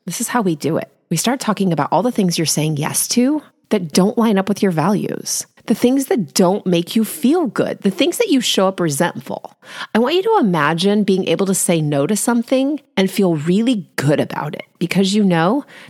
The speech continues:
that's not really that important to me. Because what you can do is take that energy that you're investing into doing something that doesn't feel in line with who you are and who you're supposed to be and who you can help,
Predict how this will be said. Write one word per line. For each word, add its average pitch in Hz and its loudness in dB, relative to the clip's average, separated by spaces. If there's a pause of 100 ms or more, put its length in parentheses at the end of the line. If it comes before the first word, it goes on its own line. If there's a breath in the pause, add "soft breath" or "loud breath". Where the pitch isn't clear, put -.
(120)
that's 202 -4
not 453 0
really 247 2
that 202 2
important 240 0
to 165 0
me. - -4 (300 loud breath)
Because 208 2
what 202 -2
you 320 2
can 269 2
do 247 0
is 170 -2
take 220 -2
that 285 0
energy 175 0
that 139 -2
you're 165 0
investing 160 0
into 160 -2
doing 165 0
something 175 -2
that 135 -6
doesn't 196 0
feel 160 0
in 147 0
line 139 0
with 147 -2
who 202 -2
you 190 -2
are 139 2
and 143 -4
who 196 -2
you're 185 0
supposed - -2
to 160 -2
be 160 0
and 156 0
who 151 -4
you 175 -4
can 156 -2
help, 135 -2